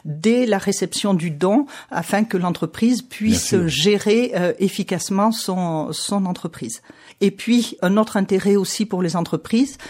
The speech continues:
Speaker 1: c'est de pouvoir, euh, rassembler son personnel autour d'un projet à dimension sociale dans le cadre du R S E, de la responsabilité sociétale des entreprises. Donc, euh,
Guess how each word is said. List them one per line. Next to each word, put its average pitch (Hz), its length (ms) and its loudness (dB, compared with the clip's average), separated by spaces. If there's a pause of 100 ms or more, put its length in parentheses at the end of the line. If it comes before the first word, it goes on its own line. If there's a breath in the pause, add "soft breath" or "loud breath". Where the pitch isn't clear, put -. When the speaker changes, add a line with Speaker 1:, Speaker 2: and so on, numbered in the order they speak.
Speaker 1:
c'est - 180 0
de 202 100 2
pouvoir, 202 800 0
euh, 170 260 0
rassembler 202 500 0
son 196 160 -4
personnel 208 720 -2
autour 208 460 0
d'un 170 240 0
projet 196 720 2
à 185 100 0
dimension 180 640 -2
sociale 190 640 0 (300 loud breath)
dans 185 140 0
le 170 140 4
cadre 196 500 -2
du 202 420 -4 (220)
R 196 180 2
S 170 280 -4
E, 220 180 2 (320 loud breath)
de 170 160 -4
la 160 260 0
responsabilité 170 840 0
sociétale 220 840 0
des 220 200 4
entreprises. - 640 -2 (360 loud breath)
Donc, 190 340 0
euh, 156 300 2